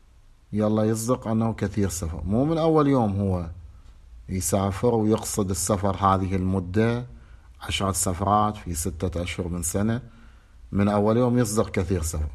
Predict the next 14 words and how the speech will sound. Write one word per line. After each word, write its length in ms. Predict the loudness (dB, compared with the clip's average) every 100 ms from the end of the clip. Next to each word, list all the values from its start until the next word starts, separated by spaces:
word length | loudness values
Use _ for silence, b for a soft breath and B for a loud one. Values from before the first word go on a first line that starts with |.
| -4
لا، 100 | -2
يراد 360 | 0 2 0 2
يستمر 520 | 0 0 -2 0 0
على 160 | 0 0
هالمنوال 580 | 0 0 0 0 0 -4 b b b b b b -4
ثلاث 220 | -2 0
أسابيع 600 | 0 4 4 4 -2 -4 -10 -20 -20 -20 -20 -20 -20 -20 -16
على 220 | -2 2 2
الأقل 420 | 0 -2 -2 -2
أو 180 | 0 -2
أسبوعين 540 | -2 -2 0 0 -2
على 220 | -2 0
ما 180 | 0 -2
نقل. 380 | -2 -2 -4